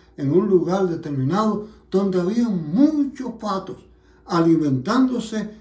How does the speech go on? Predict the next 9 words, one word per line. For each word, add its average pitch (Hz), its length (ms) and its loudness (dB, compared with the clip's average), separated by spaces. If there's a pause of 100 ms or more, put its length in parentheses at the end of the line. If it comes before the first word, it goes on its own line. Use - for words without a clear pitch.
(140)
y 170 100 -8
tranquilo, 139 680 -2 (520)
decidió 143 840 0 (880)
bajar 139 640 -8
allí, 147 360 -8 (720)
alimentarse, 143 1040 2 (600)
pasar 220 460 -2
un 247 100 2
tiempo 208 540 0